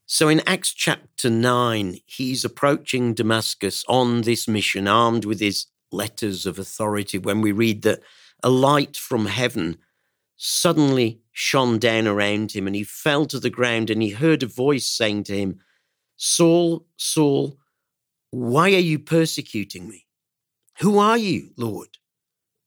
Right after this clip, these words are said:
Saul asked, and the voice replied, "I am Jesus, the one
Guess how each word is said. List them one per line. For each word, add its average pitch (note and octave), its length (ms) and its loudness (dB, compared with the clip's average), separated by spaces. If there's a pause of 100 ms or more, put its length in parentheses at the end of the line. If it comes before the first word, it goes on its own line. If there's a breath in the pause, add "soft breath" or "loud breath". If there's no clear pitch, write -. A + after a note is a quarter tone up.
(100)
Saul G#2+ 400 0
asked, - 460 -10
and B2 140 0
the A#2+ 40 2
voice C#3 460 0
replied, G#2+ 640 -2 (1080)
"I C3+ 480 4
am G#2+ 480 -2
Jesus, - 720 -6 (1200)
the B2 120 2
one A2 380 4